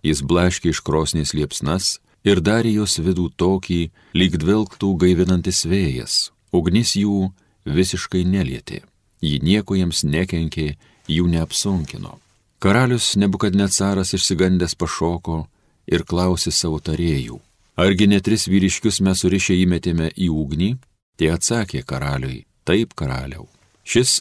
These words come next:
atsikirto: "Bet aš matau keturis vyrus laisvai ugnyje vaikštinėjant. Jie sveikutėliai, o tas ketvirtasis atrodo panašus į dievaitį." Tada Nebukadnecaras sušuko: "Šlovė Šadracho, Mešacho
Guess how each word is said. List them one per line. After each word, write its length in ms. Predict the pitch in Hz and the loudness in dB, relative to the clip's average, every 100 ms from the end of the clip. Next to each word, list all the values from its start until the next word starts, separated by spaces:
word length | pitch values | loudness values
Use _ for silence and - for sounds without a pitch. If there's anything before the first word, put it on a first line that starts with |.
| - | -2
atsikirto: 720 | 135 - 110 117 76 - - - _ - | -4 -2 -2 -2 -2 -6 -14 -16 _ -4
"Bet 180 | 76 87 | -2 2
aš 160 | 92 92 | 2 2
matau 420 | 87 92 92 85 | 0 2 4 2
keturis 560 | 98 104 101 92 92 | 0 -2 0 0 0
vyrus 400 | 71 80 90 90 | 0 0 2 0
laisvai 400 | 80 82 - 80 | 0 0 0 0
ugnyje 460 | 85 76 78 80 80 | 0 0 -2 0 -2
vaikštinėjant. 920 | 69 78 - - 76 101 98 64 - _ _ | -2 -4 -6 -6 -2 0 0 -4 -8 _ _
Jie 160 | 82 92 | 2 4
sveikutėliai, 840 | - 95 95 92 117 117 67 60 - _ _ | 4 2 2 0 2 2 0 -4 -12 _ _
o 100 | 71 | -4
tas 180 | 80 90 | -2 -2
ketvirtasis 640 | 95 90 90 - 101 98 98 | -2 0 0 0 -4 -2 -4
atrodo 380 | - 98 90 87 | -2 -2 -2 -2
panašus 600 | 85 85 - 92 - - | -2 -2 -2 -4 -4 -4
į 80 | 92 78 | -2 0
dievaitį." 760 | 85 78 98 95 65 - 50 _ _ _ _ - | -2 0 -2 -4 -6 -10 -18 _ _ _ _ 0
Tada 560 | 98 120 123 123 117 - | 2 4 4 2 0 -6
Nebukadnecaras 1000 | 85 92 95 98 92 98 92 101 98 92 | 0 2 4 2 0 0 0 0 0 -2
sušuko: 560 | 98 - 98 - 58 - _ _ - | -4 -6 -6 -8 -10 -12 _ _ -12
"Šlovė 560 | - 76 69 82 104 | -4 0 2 2 2
Šadracho, 680 | - 82 71 80 98 98 87 | 0 -2 0 0 0 -2 -4
Mešacho 720 | 80 76 87 92 92 87 | -2 -4 -2 -2 -2 -4